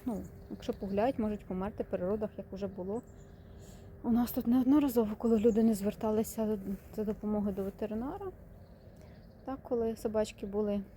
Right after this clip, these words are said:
вагітними, і вони помирали, бо не могли розродитися. Через то таких сюрпризів нам всяких не потрібно. Ну, я все ж надію, що вона знайде свою сім'ю, вона гарненька, маленька собачка, ну це взагалі.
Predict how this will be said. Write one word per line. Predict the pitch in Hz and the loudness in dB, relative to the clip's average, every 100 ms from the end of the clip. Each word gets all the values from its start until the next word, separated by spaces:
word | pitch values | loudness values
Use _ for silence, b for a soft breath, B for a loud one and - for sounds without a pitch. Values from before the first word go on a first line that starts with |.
| - - | -16 -8
вагітними, | 208 202 208 220 202 208 | -4 -2 -2 -4 -4 -4
і | 233 | -4
вони | 311 254 | -2 -4
помирали, | 247 254 240 196 214 226 | -4 -4 -4 -4 -6 -4
бо | 202 | -2
не | 202 | 0
могли | 196 180 208 233 | 0 -2 -4 -4
розродитися. | 233 - 214 190 - - - - B B B B - | -4 -6 -8 -8 -10 -14 -16 -16 B B B B -16
Через | - - | -16 -10
то | - | -8
таких | 233 247 226 | -6 -8 -10
сюрпризів | - 240 - 233 226 220 | -4 -6 -2 0 0 0
нам | 214 214 | 0 -2
всяких | - 220 220 226 | -4 -8 -8 -8
не | |
потрібно. | 214 240 294 349 427 370 - - - - - - B B B B | -6 -8 -10 -10 -10 -10 -14 -20 -20 -20 -20 -20 B B B B
Ну, | 254 226 | -2 -2
я | |
все | 214 240 | 0 -2
ж | 233 | 0
надію, | 208 208 | 0 -2
що | 262 208 | -2 -4
вона | 196 | -4
знайде | 190 202 202 | -4 -4 -6
свою | - 196 | -8 -10
сім'ю, | - 202 285 | -6 0 2
вона | 220 | 2
гарненька, | 185 196 226 240 | 0 -2 -2 0
маленька | 202 214 214 | 0 0 -2
собачка, | - 185 180 - 185 | -6 -4 -4 -4 -8
ну | 185 | -8
це | - | -8
взагалі. | 196 214 196 | -6 -4 -4